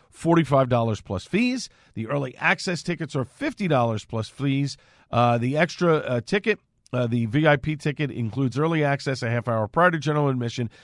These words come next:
as well as a V I P commemorative glass. And they got keg bowling this year. It's exactly what it sounds like. Roll a keg on wheels. Try to knock down the most kegs. Keg bowling, a pay-to-play.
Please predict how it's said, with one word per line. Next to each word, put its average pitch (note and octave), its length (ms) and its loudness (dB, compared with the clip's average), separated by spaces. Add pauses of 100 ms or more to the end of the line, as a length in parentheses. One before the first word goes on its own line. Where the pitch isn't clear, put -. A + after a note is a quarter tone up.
(160)
as A2 200 0
well C3+ 300 2
as A#2+ 220 -2
a A#2 100 2
V A#2+ 240 0
I A#2 140 0
P G#2+ 240 -4
commemorative E2+ 500 -6
glass. C3 380 -2 (100)
And G#3+ 420 6 (380)
they C#3+ 80 -10
got F3+ 160 0
keg C4+ 300 4
bowling A#2 300 2
this E2+ 200 -12
year. F2+ 120 -6
It's E2+ 120 -12
exactly D3 480 -6
what F#3 140 2
it D#3 80 -4
sounds C#3 320 -4
like. D#2+ 140 -14 (300)
Roll E3+ 240 6
a B3 60 2
keg G#3 260 4
on G#3 180 4
wheels. D3+ 340 2 (260)
Try C#3 160 4
to B2+ 80 2
knock C#3+ 280 2
down E3 200 2
the D#3 80 0
most D3 240 0
kegs. D#2+ 320 -4
Keg C#3+ 260 0
bowling, D#3+ 320 0
a B2+ 180 0
pay-to-play. F#3+ 760 0